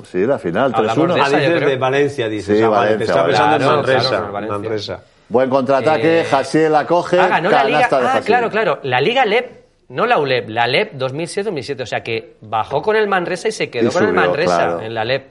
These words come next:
Speaker 1: Sí.
Speaker 2: Eso no lo sabía yo, o sea que es una temporada menos en A C B. Ahí.
Speaker 1: Ah, ves.
Speaker 3: Ya,
Speaker 2: Bueno, a ver, Rafa.
Speaker 1: Ya solo
Speaker 3: estáis
Speaker 1: tiene,
Speaker 3: empezando.
Speaker 1: solo tiene
Speaker 2: Supercopa de
Speaker 1: veintiuno.
Speaker 2: España diecisiete, que hizo doblete, y tres Eurocup, diez, catorce y diecinueve.
Speaker 1: Muy bien, bueno.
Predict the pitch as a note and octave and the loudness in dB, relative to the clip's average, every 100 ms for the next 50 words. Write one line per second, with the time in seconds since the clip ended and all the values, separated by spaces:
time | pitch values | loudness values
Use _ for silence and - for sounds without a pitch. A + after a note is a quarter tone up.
0 | _ _ - - - F#3 F#3+ A#2 G#2+ G#2 | _ _ -18 -16 -12 -10 -10 -8 -6 -6
1 | C3+ B2 C3 B2+ B2 A2+ C#3+ C#3 C#3+ C#3 | -8 -8 -8 -6 -6 -6 -8 -8 -6 -4
2 | C3+ C3 C3+ C3+ A#2 G#2 G2+ A2 - _ | -4 -4 -10 -12 -16 -20 -18 -18 -20 _
3 | _ _ _ _ _ _ - F#2 E2 D2+ | _ _ _ _ _ _ -16 -10 -10 -12
4 | _ _ _ - F2+ - _ _ _ - | _ _ _ -20 -20 -20 _ _ _ -16
5 | G2+ G2 G#2 G#2+ G#2 G#2 A2 G2 F#2+ A#2 | -8 -4 -4 -4 -4 -6 -2 -2 0 0
6 | G#2 G#2 G#2 G#2 F#2+ C3+ C3 A2+ A2 G2+ | 0 0 0 -2 -2 0 0 0 0 2
7 | G2+ C#3+ - F3 E3+ D#3+ D#3+ D3 C#3 B2+ | 0 0 2 2 0 0 0 -2 -4 -4
8 | F3 F#3 D3 D3+ C3+ D3 F3+ G#3 C#3+ C3 | -4 -4 -4 -2 -2 -4 -4 -6 -6 -2
9 | D3+ E3 G3 E3 C#3 D3 - - A#2+ A#2 | -2 0 0 0 0 -2 -2 -16 -12 -2
10 | D#3+ E3+ C#3 D3 D3 C#3 A2+ G2 - - | -2 -2 -4 -4 -6 -8 -8 -12 -14 -16
11 | D#2+ D2+ D2 - _ _ D#2 C#2+ - | -14 -14 -16 -20 _ _ -12 -12 -14